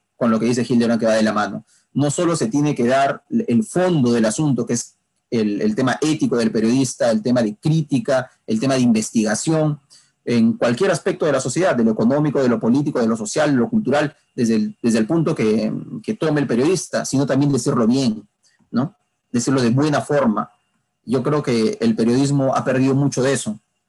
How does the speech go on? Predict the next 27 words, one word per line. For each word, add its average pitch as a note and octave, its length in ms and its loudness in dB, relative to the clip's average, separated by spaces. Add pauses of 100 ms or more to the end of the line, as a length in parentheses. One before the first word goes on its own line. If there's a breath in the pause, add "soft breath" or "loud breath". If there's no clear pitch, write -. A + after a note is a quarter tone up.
(300)
Y C#3+ 180 0
es D#3+ 140 -2
parte D#3+ 360 0
de D3+ 140 2
la A2 220 4
degeneración, A#2 880 0 (400)
no F#3 180 2
solo C3+ 400 0
de, G#2 520 -2
del A#2 220 0
periodismo, A#2+ 560 2
sino A2+ 360 2
que A2+ 220 0
de G#2+ 100 0
una A#2+ 200 2
sociedad A#2 540 -2
que A2+ 100 -2
ha A2 60 0
pasado, A2+ 320 -2
como A2 200 2
decía A2+ 220 -2
Javier, A2+ 400 0 (340)
por A#2 140 0
unos A#2 280 2
años A#2+ 220 2
noventa A2+ 720 2
desastrosos, A2 920 -4